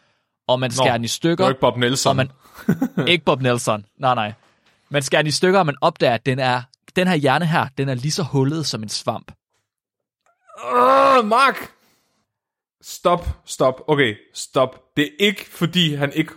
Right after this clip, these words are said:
Speaker 2: har sovet. Nej, stop. Mark, det, okay, det er fordi hjernen er hullet, at han ikke kunne sove. Det er ikke fordi, han ikke kunne sove, der er huller i hjernen.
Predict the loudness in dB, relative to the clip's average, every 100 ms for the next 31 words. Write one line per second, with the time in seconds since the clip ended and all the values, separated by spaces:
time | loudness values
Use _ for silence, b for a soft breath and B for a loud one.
0 | _ -4 -2 0 0 -2 -6 _ _ _
1 | _ _ _ _ _ _ _ _ _ 0
2 | 4 4 2 -4 -12 -14 -4 -4 -4 b
3 | b -2 0 0 -4 _ _ _ _ _
4 | -2 -2 -4 _ 0 0 -2 -8 _ -2
5 | 0 -2 -4 0 0 0 0 0 0 0
6 | -2 -2 0 0 0 -2 -4 -6 -8 -10
7 | -8 -6 -6 -10 -16 _ -8 0 -2 -2
8 | -6 -2 0 0 -4 -6 -6 -2 0 0
9 | 0 -2 0 -2 -4 -10